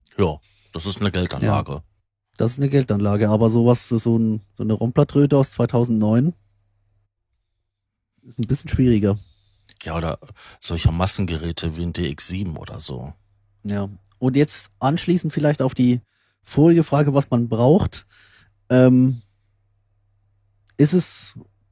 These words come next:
Speaker 2: an der Stelle, wie gesagt, hier ist es, ist es alles relativ okay, es ist nicht ultra hochwertig, aber es reicht halt aus. Kommt man zu mehr, wenn man halt billigeren Krempel hat, dafür mehr?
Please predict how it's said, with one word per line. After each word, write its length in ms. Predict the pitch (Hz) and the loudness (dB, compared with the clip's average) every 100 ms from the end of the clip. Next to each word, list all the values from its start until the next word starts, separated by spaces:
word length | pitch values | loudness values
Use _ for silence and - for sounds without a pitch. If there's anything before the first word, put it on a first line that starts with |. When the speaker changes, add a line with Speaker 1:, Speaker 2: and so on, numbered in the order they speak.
| _ _ | _ _
Speaker 2:
an 120 | 123 127 | -4 4
der 120 | 160 | 4
Stelle, 460 | - 160 170 151 - _ _ _ - | 6 4 6 4 0 _ _ _ -6
wie 120 | 135 | -2
gesagt, 320 | 147 147 - | 4 2 2
hier 220 | - 143 | 2 6
ist 140 | 135 127 | 6 4
es, 140 | 131 | -4
ist 260 | 127 135 139 | -4 -4 -4
es 320 | 135 143 - | -4 -4 -2
alles 300 | 135 202 170 | 0 0 0
relativ 340 | 175 185 175 | 0 0 0
okay, 380 | 127 131 - 160 | -2 -2 2 2
es 100 | 240 | 2
ist 300 | 143 139 135 | -2 -2 -2
nicht 160 | 147 120 | -2 2
ultra 280 | 135 139 120 | 2 4 2
hochwertig, 640 | 143 185 147 135 196 - _ _ _ _ - | 2 6 4 6 2 -2 _ _ _ _ -6
aber 160 | 123 | -2
es 140 | 123 123 | 0 2
reicht 280 | 139 151 135 | 2 2 0
halt 120 | 117 | 0
aus. 520 | 127 135 117 - - _ _ _ _ _ _ _ _ _ _ _ _ _ _ _ | 4 4 4 -2 -18 _ _ _ _ _ _ _ _ _ _ _ _ _ _ _
Kommt 260 | - 160 131 | 4 4 6
man 340 | 165 185 160 - | 2 2 0 -6
zu 200 | - 135 | 2 4
mehr, 520 | 120 123 147 240 233 - - - | 8 8 8 6 4 -4 -18 -16
wenn 600 | - 101 127 107 151 151 | -18 -18 -16 -2 4 4
man 200 | 156 143 | 6 4
halt 240 | 131 - | 2 4
billigeren 580 | - 123 160 185 196 180 - _ - | 6 8 10 8 6 0 -4 _ -2
Krempel 380 | - 165 170 165 | 4 4 6 4
hat, 240 | 190 - | 2 0
dafür 220 | 123 117 | 0 2
mehr? 320 | 110 113 156 | 2 0 -2